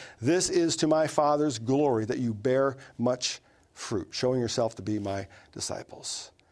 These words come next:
Peter says, if we grow, if we are growing and productive, we will not be blind. That is, we won't be, like, walking through our lives aimlessly, not knowing our purpose, going blindly through life.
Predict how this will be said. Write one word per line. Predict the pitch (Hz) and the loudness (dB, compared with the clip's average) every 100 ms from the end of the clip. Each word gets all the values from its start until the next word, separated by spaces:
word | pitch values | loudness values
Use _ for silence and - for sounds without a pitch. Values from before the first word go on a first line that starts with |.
| _ _ _ _ _ - | _ _ _ _ _ 0
Peter | 170 160 | 4 6
says, | 160 147 | 4 4
if | 151 143 | 2 4
we | 147 131 | 2 2
grow, | 110 175 196 | 4 4 4
if | 170 147 | 2 2
we | 165 | 4
are | 147 | 4
growing | 113 151 196 202 202 | 4 4 6 4 2
and | 190 151 135 | 2 0 0
productive, | 139 120 165 170 175 143 | 0 2 2 2 0 2
we | 147 | 2
will | 139 135 | 2 2
not | 131 175 185 | 2 0 -2
be | - 170 | -4 -4
blind. | 139 147 143 131 98 101 113 165 156 - - - - | -2 0 2 2 0 -4 -2 -2 -6 -14 -20 -16 -2
That | 147 | 0
is, | 147 | 2
we | 147 139 | 2 2
won't | 139 170 190 | 4 2 2
be, | 180 | 2
like, | 160 156 - - - | 2 0 -6 -20 -10
walking | 120 143 170 165 175 | 0 2 2 2 0
through | 165 160 165 | 2 2 4
our | 156 | 4
lives | 147 143 147 139 135 - - | 4 4 2 0 -4 -6 0
aimlessly, | 160 160 156 131 - 120 117 143 143 - - | 2 4 4 2 2 2 2 2 -2 -10 2
not | 160 175 | 2 4
knowing | 170 170 170 | 4 4 4
our | 160 156 | 4 2
purpose, | 160 135 127 147 143 | 2 0 2 0 0
going | 151 143 139 | 0 2 2
blindly | 135 135 156 180 180 | 2 2 4 4 4
through | 170 170 160 | 2 2 4
life. | 117 107 143 - | 4 4 2 -2